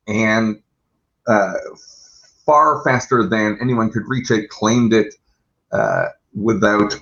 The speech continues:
participating in that starting line. Oklahoma,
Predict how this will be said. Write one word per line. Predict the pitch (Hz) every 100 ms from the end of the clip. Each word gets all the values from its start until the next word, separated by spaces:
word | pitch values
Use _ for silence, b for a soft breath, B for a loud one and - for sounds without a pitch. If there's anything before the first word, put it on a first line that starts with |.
| -
participating | 101 - 98 95 95 95 110
in | 101
that | 98 92
starting | - 98 98 101
line. | 135 131 92 82 _ _ _ _ _ _ _ _ _ _ _ _ _ _ _ _ _
Oklahoma, | 120 113 107 107 101 90